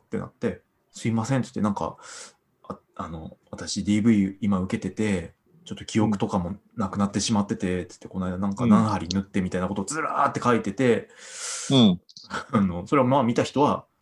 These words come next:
Speaker 1: 「あ、こいつやってんな」っていうね、その、<laughs> そういう手で来たかって思ってさ、「いやいや、あの、
Speaker 2: うん。
Speaker 1: わか-、それ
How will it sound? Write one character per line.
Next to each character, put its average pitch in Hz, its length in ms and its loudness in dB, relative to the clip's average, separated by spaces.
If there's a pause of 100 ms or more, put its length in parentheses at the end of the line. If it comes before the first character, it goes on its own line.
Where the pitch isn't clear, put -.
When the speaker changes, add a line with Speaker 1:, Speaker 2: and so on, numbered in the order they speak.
(200)
Speaker 1:
「あ、 110 80 -4
こ 120 160 0
い - 20 0
つ 107 100 -2
や 95 80 0
っ - 80 -14
て - 120 -4
ん 95 100 -2
な」 90 80 -2
っ - 120 -16
て - 100 -14
い 92 60 -10
う - 40 -12
ね、 147 220 -10
そ - 160 -8
の、 - 60 -6
<laughs> 202 1900 2
そ 160 240 8
う - 20 10
い 160 180 10
う 151 40 6
手 151 160 4
で 110 100 4
来 131 120 -2
た 113 100 2
か 82 120 -2
っ - 100 -14
て 90 80 -4
思 92 160 -2
っ - 60 -8
て - 140 -12
さ、 - 380 -10
「い 120 60 2
や 110 80 4
い 110 60 2
や、 120 80 2 (120)
あ - 20 2
の、 98 140 0
Speaker 2:
う 135 40 0
ん。 95 200 0 (160)
Speaker 1:
わ 110 120 0
か-、 131 300 -2
そ - 140 -2
れ 151 140 0